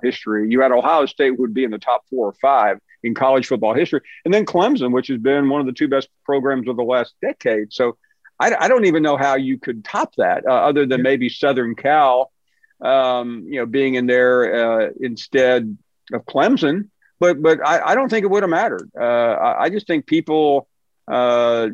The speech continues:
Speaker 1: don't like the system. Uh, the season seems to peak on January first, and then the playoff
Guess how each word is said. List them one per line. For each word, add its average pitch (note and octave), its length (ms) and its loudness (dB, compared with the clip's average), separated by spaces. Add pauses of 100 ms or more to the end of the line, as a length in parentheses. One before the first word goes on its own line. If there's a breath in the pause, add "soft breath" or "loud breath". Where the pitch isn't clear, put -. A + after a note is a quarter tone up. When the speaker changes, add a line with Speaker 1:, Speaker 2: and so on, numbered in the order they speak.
(140)
Speaker 1:
don't E3+ 260 -2
like D#3+ 200 0
the D#3+ 80 -6
system. C3+ 560 -4
Uh, A2+ 320 0
the A2+ 140 -8
season E3 400 0
seems E3 440 -2
to C#3 100 -4
peak - 380 -4
on D3 160 2
January C#3+ 500 2
first, C3 440 -2
and B2 140 -6
then C3 100 -4
the C#3 80 -4
playoff C#3 400 4